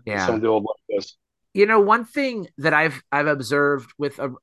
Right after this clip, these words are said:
Speaker 1: a limited, I'll admit, a limited sample size, but I've seen enough Soviet cameras and Canons and Leicas and Leotaxes and whatever.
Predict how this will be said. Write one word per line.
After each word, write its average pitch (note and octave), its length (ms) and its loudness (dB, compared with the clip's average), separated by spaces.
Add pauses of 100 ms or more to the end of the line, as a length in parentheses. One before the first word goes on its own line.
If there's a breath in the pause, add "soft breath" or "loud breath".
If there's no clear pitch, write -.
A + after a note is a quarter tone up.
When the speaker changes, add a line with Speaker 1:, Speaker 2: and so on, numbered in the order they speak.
(140)
Speaker 1:
a - 60 0
limited, E3+ 580 2
I'll C3 160 0
admit, B2 340 -4
a C3+ 100 -4
limited C#3 520 -2
sample C3 400 -6
size, G#2 460 -6
but D3+ 160 -2
I've D#3 160 -2
seen G#3 280 -4
enough D#3+ 420 -2
Soviet C#3+ 600 -4
cameras B2 640 -8
and A#2+ 220 -8
Canons A#2+ 680 -8
and A2+ 140 -6
Leicas A2 680 -6
and G#2+ 280 -10 (340 soft breath)
Leotaxes A#2+ 960 -2
and A2 140 -8
whatever. G#2 600 -2